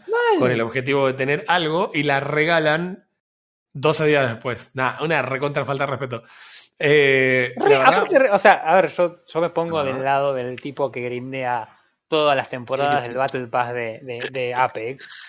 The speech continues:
Speaker 2: Sí.
Speaker 1: para tener el siguiente. Y si a mí el último día vienen y dicen, "No, se los regalamos a todos porque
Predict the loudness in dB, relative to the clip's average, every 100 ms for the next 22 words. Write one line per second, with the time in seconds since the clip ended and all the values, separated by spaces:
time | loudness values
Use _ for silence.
0 | -20 _ -10 -2 -2 -2 -4 -4 -4 -6
1 | -6 -6 -10 -12 _ _ _ -12 -6 -4
2 | -2 -4 -4 -2 0 2 0 0 -4 -6
3 | -2 0 2 0 -14 -16 _ _ _ _
4 | 0 2 4 6 6 6 6 4 4 4
5 | 4 2 0 0 -2